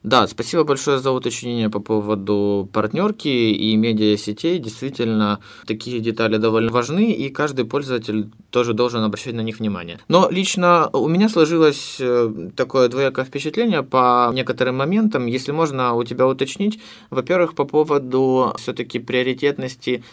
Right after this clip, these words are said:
сотрудничества. Что выгоднее по прибыли и по, э, коммерциализации? Всё-таки сотрудничество с YouTube напрямую или выбор медиасети?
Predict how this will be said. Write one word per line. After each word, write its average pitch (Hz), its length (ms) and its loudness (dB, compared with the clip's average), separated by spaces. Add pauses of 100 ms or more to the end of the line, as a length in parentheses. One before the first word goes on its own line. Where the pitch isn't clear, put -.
сотрудничества. 95 1160 -4
Что 170 120 2
выгоднее 139 640 0
по 123 180 -4
прибыли 139 420 -2
и 113 180 -2
по, 131 300 -2 (260)
э, 110 140 -2
коммерциализации? 127 1080 -2
Всё-таки 127 440 -6
сотрудничество 135 760 -4
с 120 140 -10
YouTube 131 280 -6
напрямую 131 760 0
или 135 520 -2 (160)
выбор 127 280 0
медиасети? 117 840 -4